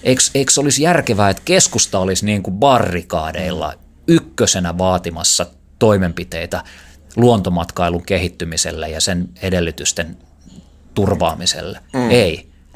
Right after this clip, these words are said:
Speaker 1: Keskusta on nimenomaan perinteisesti ollut se niin kuin suurin uhka ja suurin rajoite ja suurin tavallaan niin kuin tuhoaja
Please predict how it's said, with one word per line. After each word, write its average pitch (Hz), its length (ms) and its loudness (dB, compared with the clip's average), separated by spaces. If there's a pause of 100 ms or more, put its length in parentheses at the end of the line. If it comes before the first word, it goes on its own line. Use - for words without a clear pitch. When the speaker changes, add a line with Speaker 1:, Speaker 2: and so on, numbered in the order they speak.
(220)
Speaker 1:
Keskusta 139 480 2
on 120 180 4
nimenomaan 104 680 2
perinteisesti 90 760 0
ollut 92 200 -2
se - 160 0
niin 98 160 -4
kuin 101 120 -2
suurin 107 720 2
uhka 104 520 -4 (840)
ja 98 80 0
suurin 110 680 2 (240)
rajoite 101 680 2 (520)
ja 104 140 0
suurin 110 500 2
tavallaan 92 440 2
niin 92 120 -2
kuin - 240 -8
tuhoaja 87 600 2